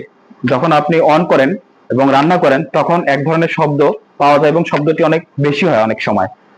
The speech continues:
তো এটি প্রাইমারি ক্ষেত্রে আপনি যেটা করতে পারেন, এই ফ্যানটা আপনি যদি পরিষ্কার করে দেন, ধরেন একটা ব্রাশ অথবা নরম কিছু দিয়ে, আরো যদি ভালো হয় আপনি এই, এখান দিয়ে প্রতিটা ইয়াতে পয়েন্টে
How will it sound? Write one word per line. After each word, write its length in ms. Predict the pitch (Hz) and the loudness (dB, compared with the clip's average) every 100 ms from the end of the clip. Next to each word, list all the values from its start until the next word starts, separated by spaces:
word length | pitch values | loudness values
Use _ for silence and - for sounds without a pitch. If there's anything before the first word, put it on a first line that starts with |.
| _ | _
তো 60 | 151 | -2
এটি 400 | 143 170 226 233 | 0 0 2 0
প্রাইমারি 540 | 233 180 170 196 202 214 | 2 2 4 4 2 2
ক্ষেত্রে 360 | 220 214 214 | 0 2 2
আপনি 320 | 202 202 185 175 | 2 2 0 0
যেটা 200 | 160 165 | 0 0
করতে 260 | 170 175 185 | -2 -2 0
পারেন, 220 | 170 151 - | 2 0 0
এই 160 | 151 147 147 | 0 0 -2
ফ্যানটা 340 | 165 156 165 | -2 0 0
আপনি 140 | 175 175 | 0 0
যদি 160 | 170 165 170 | 0 0 0
পরিষ্কার 340 | 190 - 214 | -2 0 0
করে 200 | 175 131 | 2 2
দেন, 180 | 113 135 220 _ _ _ - | 2 0 -2 _ _ _ -2
ধরেন 140 | 139 | 0
একটা 140 | 143 156 | 2 0
ব্রাশ 360 | 131 139 139 139 - | 2 4 4 0 -6
অথবা 240 | 131 135 135 | -4 0 2
নরম 240 | 139 147 151 | 2 2 0
কিছু 200 | 160 156 | -2 -2
দিয়ে, 220 | 127 127 165 _ _ - | 0 0 -2 _ _ -2
আরো 200 | 139 160 | 0 2
যদি 200 | 175 165 | 2 0
ভালো 240 | 147 156 | 2 2
হয় 160 | 151 165 | 2 2
আপনি 240 | 151 156 | 2 0
এই, 240 | 147 151 143 | 0 2 2
এখান 240 | 143 156 147 | 0 0 0
দিয়ে 140 | 147 | 0
প্রতিটা 380 | 143 156 156 147 | 0 -2 -2 2
ইয়াতে 320 | 147 143 139 139 | 2 2 0 0
পয়েন্টে 420 | 139 139 147 | 0 0 2